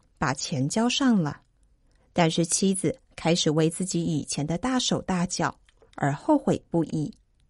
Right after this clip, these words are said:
婆婆最后还是走了。处理后事时，做儿子的拉开母亲的衣柜，清理出十七件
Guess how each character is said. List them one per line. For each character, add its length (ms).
婆 160
婆 140
最 200
后 340
还 160
是 160
走 280
了。 200
处 180
理 120
后 220
事 180
时， 360
做 180
儿 160
子 200
的 200
拉 180
开 220
母 180
亲 220
的 100
衣 220
柜， 320
清 260
理 140
出 180
十 220
七 240
件 320